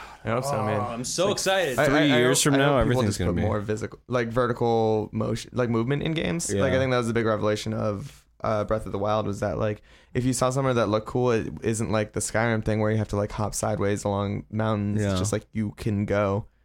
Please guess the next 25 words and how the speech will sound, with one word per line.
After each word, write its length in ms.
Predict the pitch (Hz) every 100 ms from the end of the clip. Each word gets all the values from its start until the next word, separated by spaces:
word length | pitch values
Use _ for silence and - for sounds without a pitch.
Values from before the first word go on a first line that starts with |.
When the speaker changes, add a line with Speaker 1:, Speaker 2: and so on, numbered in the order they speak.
| - - 151
Speaker 2:
And, 100 | 139
and 160 | 135
Monster 280 | 147 151 151
Hunter 80 | 139
has 100 | 120
a 60 |
bit 200 | 101 123
of 140 | 117 107
that 320 | 104 104 -
same 580 | - 127 113 107 104 98 _ _ _ 127
internal 380 | 113 123 113
logic 380 | 98 107 120 123
where, 120 | 113
like, 100 | 101
things 320 | - 143 139 127
that 80 |
you 140 | 120 104
expect 400 | - - 120 -
to 80 | 143
work 260 | 143 -
just 240 | - 117 -
kind 160 | 120
of 140 | 98 92
work. 260 | 110 180 120
Speaker 1:
Yeah. 300 | 113 104